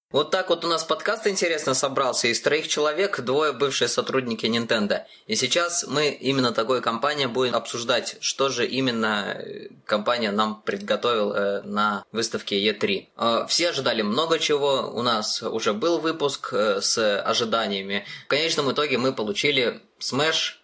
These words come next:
и... Ну, на этом, в общем-то, и все. <laughs> Презентация вышла неоднозначной, кому-то понравилось очень, кому-то очень не понравилось. Поэтому предлагаю сейчас обменяться, э, впечатлениями, просто, э,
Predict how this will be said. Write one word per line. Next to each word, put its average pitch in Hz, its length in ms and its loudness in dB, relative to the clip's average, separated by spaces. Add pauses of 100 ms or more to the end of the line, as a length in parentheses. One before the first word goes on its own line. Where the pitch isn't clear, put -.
(120)
и... 135 360 -2 (520)
Ну, 120 220 -2
на 113 140 2
этом, 107 360 -2 (100)
в - 120 -2
общем-то, 110 360 0
и 107 100 -2
все. - 260 4 (280)
<laughs> 202 520 -8 (200)
Презентация 160 560 0
вышла 135 600 2
неоднозначной, 131 800 0
кому-то 131 360 2
понравилось 117 720 0
очень, 113 380 0
кому-то 127 360 0
очень 113 380 0
не 123 140 0
понравилось. 110 720 -2 (260)
Поэтому 208 460 0
предлагаю 160 500 0
сейчас - 500 -2
обменяться, 135 600 0
э, - 640 -2
впечатлениями, 135 800 0
просто, 123 400 0
э, - 340 -4